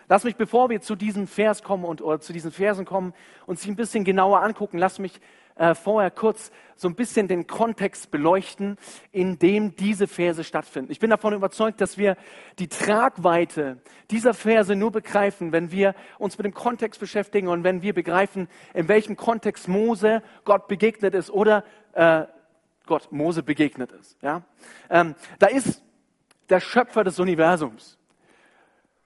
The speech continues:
Da ist ein allmächtiger Gott, durch und durch heilig,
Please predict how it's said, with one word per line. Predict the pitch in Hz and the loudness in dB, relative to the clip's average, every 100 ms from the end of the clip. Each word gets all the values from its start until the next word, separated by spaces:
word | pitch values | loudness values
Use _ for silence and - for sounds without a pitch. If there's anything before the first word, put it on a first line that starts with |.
| - - - _ - | -20 -20 -20 _ 4
Da | 185 | 4
ist | 180 208 - - | 6 4 0 -2
ein | 185 196 180 | 2 2 0
allmächtiger | - 208 220 214 202 - 190 196 | 4 4 6 2 0 -2 2 2
Gott, | 175 175 180 - - _ _ _ _ _ _ _ | 2 -2 -4 -8 -20 _ _ _ _ _ _ _
durch | - 240 240 - | -2 0 0 0
und | 202 180 | -6 0
durch | 190 180 - | 0 0 0
heilig, | 190 175 143 139 | 0 0 -2 -8